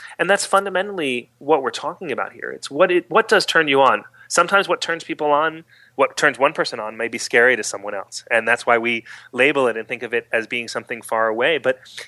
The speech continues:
in, in, in a lot of ways, we, we, we all have, we all have sexual feelings. We all have,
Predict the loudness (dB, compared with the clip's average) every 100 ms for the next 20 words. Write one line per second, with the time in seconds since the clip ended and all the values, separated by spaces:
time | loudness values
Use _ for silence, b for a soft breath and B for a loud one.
0 | B -12 -8 -6 -4 -2 2 4 4 2
1 | 2 0 0 -6 -10 -12 -10 -4 0 2
2 | 2 2 2 0 -8 _ _ _ _ -8
3 | -4 -2 -2 -2 -2 -2 -6 -6 -6 -6
4 | -8 -2 0 2 2 -2